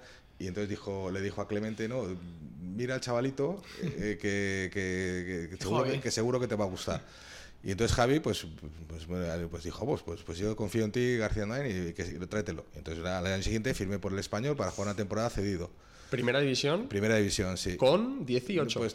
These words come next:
Speaker 1: con, tendría diecinueve, dieci-, cuando firmé con, era el año ochenta y siete,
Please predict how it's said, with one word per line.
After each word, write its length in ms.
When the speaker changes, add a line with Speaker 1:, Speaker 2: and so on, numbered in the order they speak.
Speaker 1:
con, 140
tendría 400
diecinueve, 1000
dieci-, 540
cuando 160
firmé 260
con, 300
era 220
el 60
año 540
ochenta 560
y 60
siete, 640